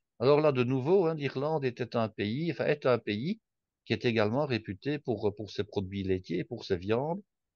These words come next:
Donc là, il n'y a pas de problème, hein. Euh, vous remarquerez que les pays dont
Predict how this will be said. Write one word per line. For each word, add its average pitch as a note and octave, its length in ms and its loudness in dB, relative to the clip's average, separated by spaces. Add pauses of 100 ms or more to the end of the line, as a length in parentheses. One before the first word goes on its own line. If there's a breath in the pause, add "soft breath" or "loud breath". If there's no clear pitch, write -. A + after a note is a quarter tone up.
(140)
Donc A2+ 200 0
là, A#2+ 100 0
il A#2 40 0
n'y G#2+ 60 -2
a G2+ 60 -2
pas A2 140 -2
de - 60 -6
problème, C3 460 0
hein. - 100 -4 (380 soft breath)
Euh, G#2+ 440 8 (120)
vous B2 200 -2
remarquerez A#2+ 680 -2
que C#3+ 280 4 (640)
les A2+ 200 2 (160)
pays C3 260 0
dont A2+ 140 -2